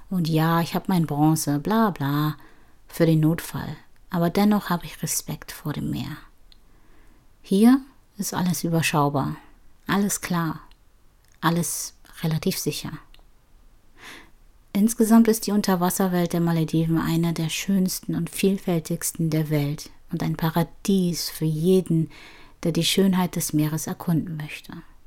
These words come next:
Für mich reicht das. Der Tag war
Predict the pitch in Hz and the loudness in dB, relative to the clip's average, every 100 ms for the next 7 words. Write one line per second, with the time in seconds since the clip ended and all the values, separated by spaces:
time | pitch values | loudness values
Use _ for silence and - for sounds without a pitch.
0 | - - - - - - - - - 180 | -20 -20 -20 -20 -20 -20 -20 -10 -2 2
1 | 226 - - 147 135 - - - - - | 2 0 -4 -4 -4 -8 -12 -12 -18 -20
2 | - - - - - - - - - 175 | -20 -20 -20 -20 -20 -20 -20 -18 -6 -6
3 | - 180 180 - 165 165 160 160 | 0 0 0 0 0 2 0 -2